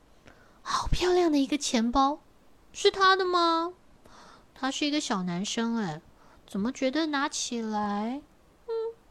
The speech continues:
看起来有点怪怪的。就在这天早上，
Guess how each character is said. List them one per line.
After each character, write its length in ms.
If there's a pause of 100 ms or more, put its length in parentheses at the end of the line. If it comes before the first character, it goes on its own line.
(240)
看 240
起 160
来 120
有 120
点 220
怪 240
怪 360
的。 120 (2250)
就 100
在 140
这 140
天 200
早 200
上， 260